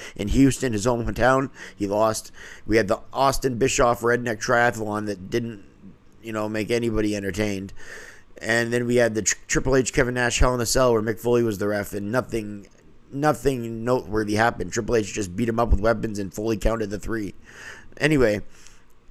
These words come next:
that, so there, those pay-per-views weren't very memorable, but now bringing back Bad Blood with Hell in a Cell, all of them featured a Hell in a Cell,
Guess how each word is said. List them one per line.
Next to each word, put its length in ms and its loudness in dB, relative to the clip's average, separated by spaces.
that, 280 0
so 220 4
there, 220 8
those 320 6
pay-per-views 500 4
weren't 220 -2
very 220 6
memorable, 460 0
but 200 -4
now 240 2
bringing 320 0
back 280 0
Bad 240 6
Blood 200 2
with 240 -6
Hell 240 2
in 60 2
a 80 -2
Cell, 440 2
all 260 6
of 80 -2
them 160 -2
featured 320 -4
a 40 2
Hell 180 2
in 60 0
a 60 0
Cell, 340 -2